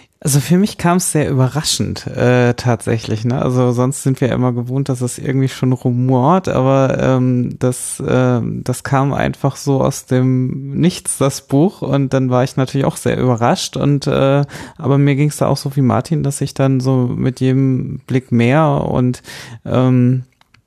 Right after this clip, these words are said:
dann gesehen hab, okay, da, da steckt doch was dahinter. Das ist jetzt nicht nur so wieder etwas, wo wir uns <laughs> vielleicht drüber aufregen müssen.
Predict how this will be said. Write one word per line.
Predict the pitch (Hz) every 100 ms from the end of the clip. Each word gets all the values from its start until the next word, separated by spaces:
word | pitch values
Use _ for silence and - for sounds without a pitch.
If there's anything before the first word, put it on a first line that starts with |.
| _ _ _ - -
dann | - 131 131
gesehen | 120 123 131
hab, | 143
okay, | - - 151
da, | 113
da | 113 101
steckt | 123 - 123
doch | 139 -
was | 139 -
dahinter. | 131 139 143 127
Das | 135
ist | - 143
jetzt | 131 -
nicht | 139 143
nur | 131
so | 131 135 131
wieder | 131 131 127 117
etwas, | - - - -
wo | 135 131 131
wir | 131
uns | - 131 -
<laughs> |
vielleicht | - - 139 -
drüber | - 139 135 -
aufregen | - - - 123 120
müssen. | 131 120 - 143